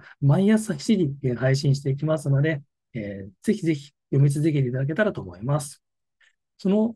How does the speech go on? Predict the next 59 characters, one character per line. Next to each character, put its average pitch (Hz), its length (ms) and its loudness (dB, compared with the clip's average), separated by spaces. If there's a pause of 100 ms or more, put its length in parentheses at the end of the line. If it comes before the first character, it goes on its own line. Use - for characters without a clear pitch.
え 180 40 -2
ー、 - 20 4
読 170 120 2
み 185 80 0
続 180 180 0
け 185 120 0
て 165 80 -4
い 131 40 -6
た 127 80 -8
だ 123 100 -8
く - 60 -18
こ 147 80 -8
と 143 80 -6
で、 143 220 -4 (300)
あ 180 100 -6
な 214 100 0
た 226 120 -4
か 233 80 -2
ら 226 100 0
買 190 220 -4
い 180 40 -2
た 190 140 0
い 180 60 2
っ 151 40 -4
て - 200 -6
い 160 60 4
う 151 40 2
ふ 143 160 0
う 170 60 2
に、 165 260 -2 (340)
え 113 180 -6
ー、 - 20 -12
読 113 240 -8
者 185 100 -8
さ 160 160 -4
ん 156 60 -6
と 160 120 -4
か、 113 220 -14 (260)
あ 139 120 -4
と 127 240 -8
あ - 20 0
な 156 140 0
た 151 100 -8
の 117 180 -6
お 123 80 -8
客 139 200 -6
様、 143 240 -6
ク - 160 -4
ラ 135 60 2
イ - 20 2
ア 139 60 4
ン - 40 4
ト 139 60 0
様 143 200 0
か 156 120 -2
ら 151 80 -4
で 110 80 -8
す - 120 -10
ね、 156 140 -6